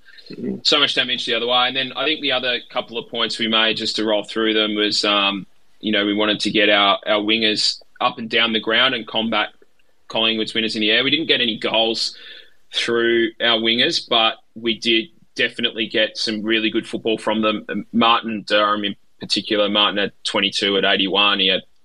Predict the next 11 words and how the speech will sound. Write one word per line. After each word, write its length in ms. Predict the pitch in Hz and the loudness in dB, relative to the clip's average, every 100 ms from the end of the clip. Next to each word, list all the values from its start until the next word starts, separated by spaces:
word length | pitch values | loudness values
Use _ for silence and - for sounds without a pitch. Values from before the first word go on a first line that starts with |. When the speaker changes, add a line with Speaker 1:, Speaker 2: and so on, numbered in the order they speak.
| - | -14
Speaker 2:
you 560 | 62 - - 50 50 95 | -10 -8 -8 -8 -2 2
know, 180 | 95 92 | 4 4
a 60 | |
ton 320 | - - 104 | 2 2 2
of 160 | 98 95 - - | 0 -4 -10 -12
sort 220 | - 95 | -8 -8
of 40 | |
pressure 380 | - 104 - 107 | -4 0 0 2
acts. 320 | 101 98 - | 0 0 -4
He 80 | 95 | -4
had 140 | 95 | -6